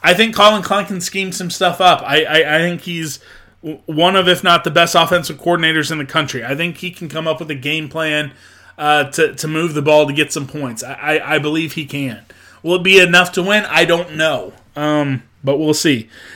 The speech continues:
Then the final one from Mister Cam Hager. It's this,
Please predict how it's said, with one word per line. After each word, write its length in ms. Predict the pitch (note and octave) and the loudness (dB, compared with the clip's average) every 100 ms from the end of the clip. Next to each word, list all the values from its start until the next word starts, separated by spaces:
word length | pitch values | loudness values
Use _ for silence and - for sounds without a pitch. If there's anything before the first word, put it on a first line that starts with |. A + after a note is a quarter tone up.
| - | -4
Then 120 | F#3+ | 2
the 100 | G3+ | 4
final 360 | - G3+ A#3+ A3 | 6 6 6 6
one 240 | F#3 D3+ | 4 2
from 220 | D3+ E3 | 2 2
Mister 380 | D#3+ F3+ - D#3 | 4 2 4 2
Cam 400 | A#2 E3+ F3 D#3+ | 4 2 4 4
Hager. 720 | C3+ E3+ F#3 D#3 C#3 B2 A#2 - - _ _ _ | 6 6 6 8 8 6 0 -8 -20 _ _ _
It's 380 | D3 D3 C3 A2+ | -10 -8 -6 -6
this, 400 | B2+ F#3 G#3 - | 2 4 2 -2